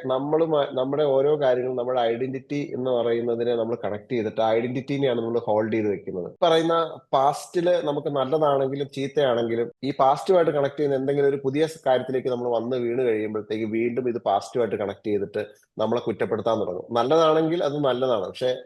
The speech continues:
ഏ, മോശം കാര്യമാണ്, നമുക്ക്, നമുക്ക് ഇഷ്ടപ്പെടാത്ത ഒരു കാര്യമാണ് സംഭവിച്ചതെന്നുണ്ടെങ്കിൽ വീണ്ടും നമ്മൾ പാസ്റ്റുമായിട്ട് കണക്ട് ചെയ്ത് നമ്മളിങ്ങനെ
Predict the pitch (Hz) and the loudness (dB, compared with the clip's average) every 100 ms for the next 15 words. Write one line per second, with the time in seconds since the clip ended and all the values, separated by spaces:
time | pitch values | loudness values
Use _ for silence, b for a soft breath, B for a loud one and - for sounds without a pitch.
0 | _ 117 113 113 127 156 147 143 135 127 | _ -10 -4 -2 0 2 4 4 2 2
1 | 127 120 120 131 123 B B - 120 127 | 0 -2 -2 -2 -4 B B -4 -4 -4
2 | - 131 143 147 147 139 127 127 131 131 | -4 0 4 4 4 4 4 4 2 0
3 | 120 113 117 120 117 113 117 113 120 131 | -4 -2 -2 -2 -4 -4 -4 -2 -2 -4
4 | 135 123 - 104 107 - 120 107 107 98 | -6 -8 -2 -2 -2 -4 -4 -2 -4 -6
5 | - 104 101 98 101 101 101 98 | -4 -4 -2 -4 -4 -4 -4 -4